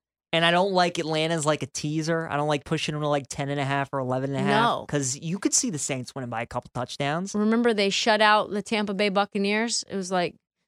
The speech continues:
Speaker 2: maybe the grossest game in history.
Speaker 1: <sighs> I do remember that. I,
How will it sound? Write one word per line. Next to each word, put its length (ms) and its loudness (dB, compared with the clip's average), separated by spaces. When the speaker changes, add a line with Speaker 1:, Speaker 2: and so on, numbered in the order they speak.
Speaker 2:
maybe 300 2
the 80 0
grossest 460 -2
game 180 -2
in 80 0
history. 480 -2
Speaker 1:
<sighs> 20 -14
I 400 -8
do 140 0
remember 360 -4
that. 180 -8
I, 640 2